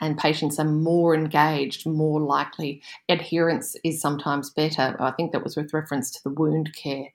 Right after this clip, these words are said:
technology, actually, but patients are more engaged in their health, which is exactly what it's about, because that comes back to it's all about the patient. I heard the term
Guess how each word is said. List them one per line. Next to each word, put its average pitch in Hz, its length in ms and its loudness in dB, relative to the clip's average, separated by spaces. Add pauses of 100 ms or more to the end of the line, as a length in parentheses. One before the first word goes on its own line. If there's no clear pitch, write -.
(100)
technology, 143 500 -2
actually, 143 320 -2
but 151 220 2 (340)
patients 160 380 0
are 151 40 2
more 151 200 2
engaged 151 480 2
in 165 80 0
their 147 100 0
health, 143 320 -4
which 165 180 -2
is 160 140 0
exactly 156 420 0
what 143 160 0
it's 139 120 -8
about, 143 420 -2
because 151 220 -4
that - 180 -2
comes 143 240 -2
back 143 300 -4
to 147 180 -2 (400)
it's 165 180 -2
all 151 140 6
about 147 240 0
the 160 60 -2
patient. - 420 -2
I 147 60 -2
heard 139 200 -4
the 156 60 -2
term 139 380 -2